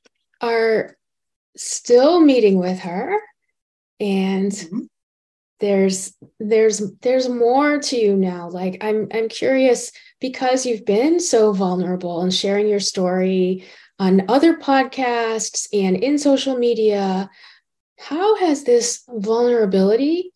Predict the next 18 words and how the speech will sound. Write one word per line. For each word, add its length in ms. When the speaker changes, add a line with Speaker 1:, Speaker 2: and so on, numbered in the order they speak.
Speaker 1:
like, 280
opened 400
things 400
up 180
for 220
you 200
or 100
changed 680
things 320
for 200
you 380
in 180
your 200
life 560
or 80
in 200
your 180
relationships? 1200